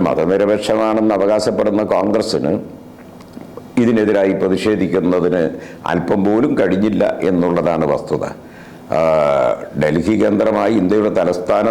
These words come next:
നഗരിയിൽ ഡൽഹിയിൽ അതിശക്തമായ പ്രതിഷേധം ദിവസങ്ങളോളം തുടർന്ന ഘട്ടത്തിലും അതിൻ്റെ ഒരറ്റത്ത് പോലും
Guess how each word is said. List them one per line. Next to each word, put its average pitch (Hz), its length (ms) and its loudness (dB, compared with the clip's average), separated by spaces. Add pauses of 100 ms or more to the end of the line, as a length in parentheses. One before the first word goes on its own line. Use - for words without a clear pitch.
നഗരിയിൽ 101 460 2
ഡൽഹിയിൽ 95 500 2 (580)
അതിശക്തമായ 104 760 2 (100)
പ്രതിഷേധം 95 640 0
ദിവസങ്ങളോളം 101 720 2 (180)
തുടർന്ന 92 300 2 (100)
ഘട്ടത്തിലും 80 520 -2 (560)
അതിൻ്റെ 101 360 2 (380)
ഒരറ്റത്ത് 104 600 0
പോലും 98 280 2